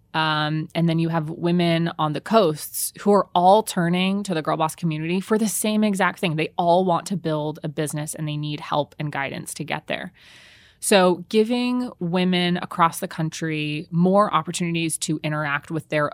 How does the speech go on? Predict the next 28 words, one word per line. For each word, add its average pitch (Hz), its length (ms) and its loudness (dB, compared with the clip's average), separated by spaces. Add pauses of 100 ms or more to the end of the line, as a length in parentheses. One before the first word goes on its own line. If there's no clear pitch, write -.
own 160 380 0
Girl 214 260 4
Boss 233 320 0
local 214 380 0
community, 226 680 -4
I 170 80 -2
think, 170 340 -2
is 160 500 -2 (440)
an 170 140 0 (100)
awesome 156 340 2
opportunity, 143 880 -6
and 156 100 -6
I 151 60 -6
think 151 240 -10
is 147 220 -8 (140)
definitely 160 440 -2
an 135 60 -6
area 143 320 -8
that 139 240 -8
I 143 80 -4
wanna 139 200 -6
focus 156 380 -10
on 143 380 -8
and 147 200 -6
try - 160 -6
to 151 80 -4
figure 147 340 -8
out 139 120 -4